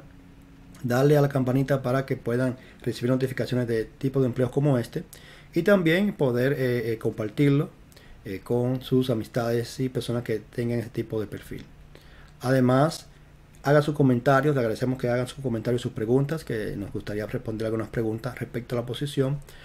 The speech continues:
pero recuerden que son posiciones con empleadores que ya tienen el L M A E autorizado por el gobierno de Canadá, así que son empleadores que están siendo verificados, son oportunidades reales, así que como es real,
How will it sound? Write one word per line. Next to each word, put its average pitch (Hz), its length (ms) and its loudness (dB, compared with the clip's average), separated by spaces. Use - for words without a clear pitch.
pero 156 260 6
recuerden 147 340 4
que 135 100 4
son 127 200 0
posiciones 131 520 0
con 123 160 -2
empleadores 107 340 -2
que 120 100 -4
ya 110 100 -2
tienen 117 420 -2
el 127 160 0
L 117 140 2
M 117 140 0
A 110 120 -4
E 110 80 -2
autorizado 110 540 -6
por 107 120 -6
el 104 60 -6
gobierno 98 280 -4
de 95 60 -8
Canadá, 95 360 -8
así - 140 -18
que 101 80 -12
son 101 120 -10
empleadores 104 280 -8
que 110 60 -8
están 101 200 -8
siendo 104 180 -6
verificados, 143 580 0
son 110 140 -8
oportunidades 98 460 -8
reales, 135 480 0
así 131 240 0
que 151 300 0
como 117 240 2
es 135 100 0
real, 156 380 6